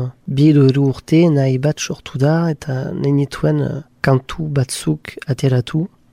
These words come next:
frantsesez pixka bat, eh, Renaulten modan, zenta Renault asko agitu ditut zikin zelarik, eh, gurasoen etxean,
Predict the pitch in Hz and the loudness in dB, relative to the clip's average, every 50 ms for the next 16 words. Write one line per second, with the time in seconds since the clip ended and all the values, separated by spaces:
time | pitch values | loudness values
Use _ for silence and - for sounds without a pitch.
0 | _ _ - - 143 135 - - 127 - - 151 147 - - - - - - 135 | _ _ -8 -6 -4 -2 -2 -2 0 2 2 2 2 0 -4 -8 -6 -4 -2 -2
1 | 131 131 131 - - - 123 117 113 - - 151 - _ - - - - 131 131 | -2 -2 -4 -6 -12 -12 -10 -10 -8 -10 -12 -14 -18 _ -20 -4 0 2 4 4
2 | 131 127 127 123 123 127 123 127 131 139 151 156 165 170 - _ _ _ _ _ | 4 4 4 4 4 4 4 4 2 2 2 0 -2 -6 -8 _ _ _ _ _
3 | _ _ - 139 131 - 127 113 120 117 123 156 156 - _ _ _ - - - | _ _ -8 -6 -6 -4 -6 -6 -6 -8 -10 -12 -12 -16 _ _ _ -20 -4 0
4 | - 143 143 147 151 135 - - - 160 151 143 131 127 120 - - 139 131 131 | 2 4 4 4 4 2 0 -2 0 0 2 2 0 -2 -4 -6 -6 -6 -6 -4
5 | - - 143 - - - - - - 135 123 123 - - 139 127 123 123 139 135 | -4 -6 -6 -6 -10 -14 -10 -4 -2 0 0 0 0 0 0 0 2 0 -2 -4
6 | - - 135 - 139 139 131 - 139 127 123 127 - - 147 127 127 - - - | -4 -6 -8 -6 -8 -8 -6 -4 -2 0 0 0 0 0 0 0 0 -2 -2 0
7 | 147 147 170 202 | 0 0 0 -2